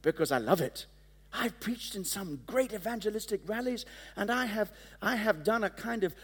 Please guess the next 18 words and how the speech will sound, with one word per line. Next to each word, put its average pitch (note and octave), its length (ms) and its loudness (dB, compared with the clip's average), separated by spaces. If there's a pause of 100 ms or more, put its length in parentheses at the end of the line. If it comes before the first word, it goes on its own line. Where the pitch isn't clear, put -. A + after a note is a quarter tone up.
(160)
you F#3+ 140 -2
know, F#3+ 280 6
Reinhard G#3 440 2
Bonnke G#3 360 2
Mark G3 380 -4
two. A#3+ 340 -2 (1300)
I F#4 220 12
tell - 380 12
you, F4+ 120 12
people C#4+ 300 12
of A#3 100 12
Sao A3 220 10
Paulo, A3+ 480 10
it's E3+ 180 6
fantastic. - 920 -6 (1700)
Because F3 480 0 (300)
we A#3+ 180 2
can D3 280 -2